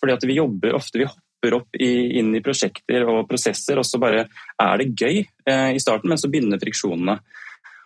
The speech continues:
Og det jeg er veldig tydelig på er jo det at man skal øke bevisstheten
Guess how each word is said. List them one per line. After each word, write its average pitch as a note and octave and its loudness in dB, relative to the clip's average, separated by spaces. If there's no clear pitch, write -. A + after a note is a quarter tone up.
Og C3+ -2
det B2+ 2
jeg B2+ 4
er C3+ 2
veldig G#2+ 0
tydelig G2 0
på D#3+ 2
er A2+ 4
jo A2+ 0
det G#2 4
at G#2 -4
man A#2 0
skal C#3 -2
øke A2 0
bevisstheten A2 -2